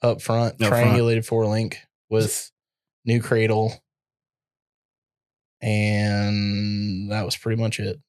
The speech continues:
Speaker 2: So this is the, this is the rig that Sean Cross built with,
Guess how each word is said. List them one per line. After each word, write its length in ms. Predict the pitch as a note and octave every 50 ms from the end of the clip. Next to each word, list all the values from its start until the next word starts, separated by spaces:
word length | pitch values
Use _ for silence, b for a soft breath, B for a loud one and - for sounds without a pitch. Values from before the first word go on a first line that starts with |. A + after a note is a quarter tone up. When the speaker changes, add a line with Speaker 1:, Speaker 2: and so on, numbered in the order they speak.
| _ _ _ _ _ -
Speaker 2:
So 300 | - - - B2+ A2 G#2+
this 240 | G#2+ C#3 C#3+ - C3
is 140 | A#2 G#2 - -
the, 500 | B2 A#2 A2 G#2+ G#2 G2+ G2+ F#2+ G2 - _
this 260 | - B2 B2 A#2 -
is 140 | - C3+ A#2
the 100 | B2+ C3
rig 400 | A#2 G#2+ A2+ A2+ A2+ A2 G#2 F#2
that 240 | G2 G2+ G2 - -
Sean 420 | - - - B2 A#2 A2 G2+ G2+
Cross 420 | G2 - - A2+ A2+ G#2+ G#2+ - -
built 380 | - - G2+ G2 G2 G2 - - - _ _ _ _ _ _ _ _ _ _ -
with, 580 | A2 G#2+ A2 G#2+ G2 F#2+ F#2 - - - -